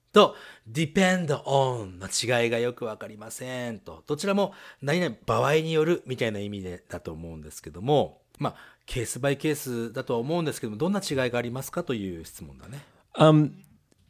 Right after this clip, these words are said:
Speaker 2: I don't think this is case by case. I think this is, uh,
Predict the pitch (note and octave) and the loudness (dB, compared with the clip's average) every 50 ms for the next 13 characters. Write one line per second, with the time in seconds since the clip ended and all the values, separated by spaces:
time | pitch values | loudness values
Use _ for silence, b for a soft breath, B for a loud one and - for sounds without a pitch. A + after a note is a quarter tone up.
0 | _ _ _ _ - D3 C#3 C3+ D3 D#3 F#3+ A#3+ - - - F3+ D3 B2 - - | _ _ _ _ 6 6 8 10 10 8 8 6 4 4 4 4 4 4 4 4
1 | B2 A2 - - G#2+ G2+ - - - A2 G#2 G2+ - - - - G2 F2+ E2+ - | 4 4 4 2 0 0 0 2 6 6 6 6 6 0 -4 -2 -2 -2 -2 -6
2 | - - - G#2 C3 D#3 - - - - - A#2 A#2+ - C#3+ C3+ B2 A#2 A#2+ A#2+ | -2 2 2 4 4 2 0 -4 -4 0 0 0 4 4 4 4 4 6 4 4
3 | A2+ - - A2+ G#2+ G#2 G2+ G#2+ G#2+ F#2+ F#2 F#2 F#2 F2+ - - - - | 4 6 6 6 6 6 4 4 4 4 4 4 2 0 -2 -4 -6 -8